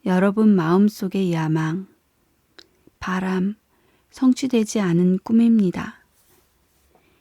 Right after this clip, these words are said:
인간은 마음 안에 살고 있는 아이입니다. 말했듯이 성경의 모든 이야기들은 마음에 관련된 것들입니다.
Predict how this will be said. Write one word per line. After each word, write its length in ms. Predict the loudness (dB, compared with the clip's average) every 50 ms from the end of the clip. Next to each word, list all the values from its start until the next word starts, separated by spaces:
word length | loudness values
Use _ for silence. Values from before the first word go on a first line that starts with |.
| _ _ 0
인간은 480 | 2 2 4 4 4 2 4 4 4 2
마음 360 | 2 2 2 2 2 2 2
안에 220 | 2 2 0 -2
살고 380 | -2 -4 -6 -6 -4 -2 -2 0
있는 500 | 2 2 2 2 2 2 0 0 -2 -4 -6
아이입니다. 880 | -8 -6 -4 -2 -2 0 0 0 0 0 0 -2 -4 -6 -12 -16 -18 _ _ _ _ _ _ _ _ _ _ _ _ _ _ _ _ _ _ _ _ _ _ _ _ _ _ _ _ _ _
말했듯이 840 | -6 -4 -2 -2 -2 -4 -4 -6 -6 -6 -6 -4 -4 -4 -4 -4 -8 _ _ _ _ _ _
성경의 500 | _ -2 2 2 2 4 4 4 4 4
모든 500 | 4 2 0 -2 -2 0 0 2 2 4
이야기들은 880 | 2 2 2 0 -2 -4 -6 -6 -4 -4 -2 0 0 2 0 0 -2 -6 _ _ _ _ _ _ _ _ _ _ _
마음에 440 | -4 -2 0 2 2 4 2 2 0
관련된 680 | -2 -4 -4 -2 0 2 2 2 2 2 0 0 0
것들입니다. 920 | -2 -4 -6 -8 -6 -4 -2 0 0 0 -2 -2 -4 -6 -8 -8 -10 -12